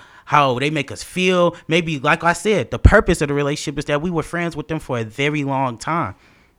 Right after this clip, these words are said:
But you gotta understand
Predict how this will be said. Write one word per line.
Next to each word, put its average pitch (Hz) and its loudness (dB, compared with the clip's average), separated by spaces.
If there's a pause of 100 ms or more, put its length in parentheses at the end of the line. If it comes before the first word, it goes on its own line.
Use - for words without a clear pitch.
(960)
But 139 2
you 156 2
gotta 139 4
understand 151 -2